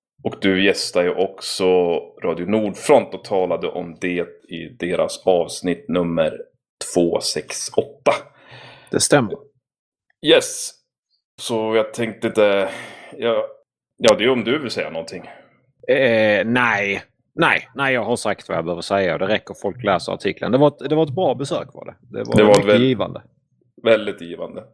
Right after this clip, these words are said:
Speaker 1: Och det man kan säga är att vi faktiskt ställer väldigt höga krav på dem vi samarbetar med.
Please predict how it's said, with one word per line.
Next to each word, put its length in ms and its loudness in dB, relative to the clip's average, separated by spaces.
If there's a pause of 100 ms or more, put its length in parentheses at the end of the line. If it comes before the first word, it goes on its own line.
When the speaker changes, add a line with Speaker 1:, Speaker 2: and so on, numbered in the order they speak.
(240)
Speaker 1:
Och 440 -6
det 120 2
man 140 2
kan 300 2
säga 640 0
är 300 -2
att 140 -2 (240)
vi 140 -10
faktiskt 360 0
ställer 680 -2
väldigt 420 0
höga 200 0
krav 420 -2
på 160 -16
dem 280 -4
vi 300 -12
samarbetar 680 2
med. 160 -16